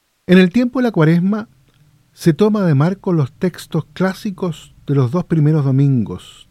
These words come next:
Tentaciones y Transfiguración. Los tres relatos restantes son el Evangelio de San Juan,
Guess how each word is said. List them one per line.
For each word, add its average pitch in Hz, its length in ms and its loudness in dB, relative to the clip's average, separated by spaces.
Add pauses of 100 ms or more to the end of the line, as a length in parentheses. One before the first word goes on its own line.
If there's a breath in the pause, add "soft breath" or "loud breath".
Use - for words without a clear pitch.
Tentaciones 143 960 -4 (640)
y 131 100 -4
Transfiguración. 113 880 -4 (1600)
Los 139 200 2
tres 196 240 2
relatos 160 400 0
restantes 202 560 -4
son 160 260 -2
el 131 120 0
Evangelio 120 400 0
de 139 80 0
San 165 180 -6
Juan, 156 320 -4